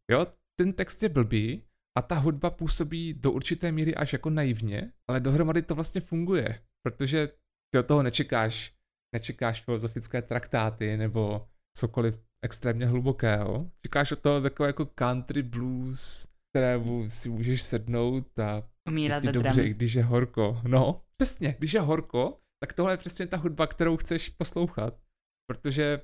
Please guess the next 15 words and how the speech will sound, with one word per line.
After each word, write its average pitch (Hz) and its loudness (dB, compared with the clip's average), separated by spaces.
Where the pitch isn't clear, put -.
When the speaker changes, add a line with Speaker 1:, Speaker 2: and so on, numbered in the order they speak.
Speaker 1:
na 127 2
nic 143 -2
víc - -6
nemáš 139 -4
mentální 127 -6
kapacitu, 139 -4
pokud 120 -4
si 127 0
já. 110 -2
Speaker 2:
To 160 -2
si 202 0
myslím, 208 2
že 175 2
Jackovi 160 -2
šlo - -6